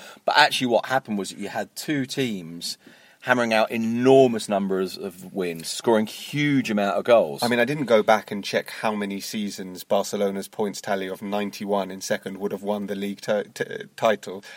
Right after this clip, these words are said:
Speaker 2: I'm pretty sure it's
Speaker 1: It would have
Speaker 2: almost all
Speaker 1: basically
Speaker 2: of
Speaker 1: been
Speaker 2: them.
Speaker 1: all of them except for the previous three or four years. So, for example, remember Manuel Pellegrini, his first season at Real Madrid,
Speaker 2: He got ninety-nine,
Speaker 1: ninety-six, I think, or
Speaker 2: yeah.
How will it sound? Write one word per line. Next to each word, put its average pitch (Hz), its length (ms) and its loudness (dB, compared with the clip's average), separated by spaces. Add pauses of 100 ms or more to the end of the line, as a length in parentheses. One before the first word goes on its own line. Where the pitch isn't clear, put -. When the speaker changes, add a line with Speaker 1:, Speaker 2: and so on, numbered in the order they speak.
(140)
Speaker 2:
I'm 101 140 -6
pretty 107 260 0
sure 101 300 0
it's - 240 -12
Speaker 1:
It 127 100 0
would 139 120 4
have - 80 6
Speaker 2:
almost 143 160 6
all 113 80 6
Speaker 1:
basically 101 40 4
Speaker 2:
of 104 60 0
Speaker 1:
been 117 180 0
Speaker 2:
them. - 40 4
Speaker 1:
all 143 180 8
of 117 100 4
them 113 80 -4
except - 360 0
for 110 520 2
the 98 160 -10
previous 104 400 -4
three 107 180 0
or - 20 -4
four 104 180 -2
years. 113 240 0
So, 101 100 2
for 113 140 -4
example, 113 400 4
remember 113 280 0
Manuel 113 280 2
Pellegrini, 107 480 -2
his 101 160 -8
first 104 220 2
season 98 180 -4
at 92 80 -6
Real 95 160 4
Madrid, 98 240 0
Speaker 2:
He 98 60 0
got 110 100 2
ninety-nine, 110 440 4
Speaker 1:
ninety-six, 107 520 2
I 101 80 4
think, 101 220 0
or - 20 2
Speaker 2:
yeah. 98 40 4